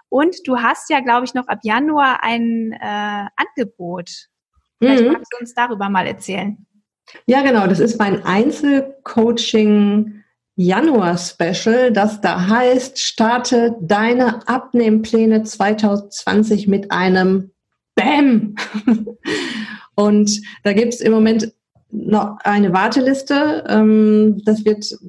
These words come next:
Speaker 2: dieses Coaching in der Form werde ich auch nur im Januar anbieten. Es wird, ich kann auch nicht unzählige Plätze da vergeben, weil das ein Einzelcoaching ist, sehr individuell. Ich nehme meine Coaches da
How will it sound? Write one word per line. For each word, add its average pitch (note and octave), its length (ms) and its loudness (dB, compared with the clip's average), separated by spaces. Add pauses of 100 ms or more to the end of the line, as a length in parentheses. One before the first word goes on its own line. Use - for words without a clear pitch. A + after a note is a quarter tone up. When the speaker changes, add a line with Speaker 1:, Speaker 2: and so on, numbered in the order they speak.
(120)
Speaker 2:
dieses C4 300 2
Coaching A3+ 440 0
in F#3 160 0
der G#3 200 2
Form G#3 240 2
werde G3+ 140 0
ich G3 80 -4
auch F#3 120 -2
nur G3 120 0
im F#3+ 100 0
Januar F3+ 320 0
anbieten. B3 460 0
Es G#3 220 0
wird, F#3+ 180 -4 (160)
ich - 180 -20
kann G3+ 120 -2
auch F#3 140 2
nicht F#3 200 -2 (1700)
unzählige G#3+ 400 2
Plätze G#3+ 360 -2
da G#3 160 0
vergeben, G#3 380 0
weil G3+ 120 2
das F#3+ 180 -4
ein F3+ 200 -2
Einzelcoaching A3+ 800 0
ist, A3 220 0
sehr G3+ 280 2
individuell. F#3 760 0
Ich A3 160 0
nehme G3 200 0
meine F3+ 380 0 (420)
Coaches A3+ 640 0
da G#3 400 0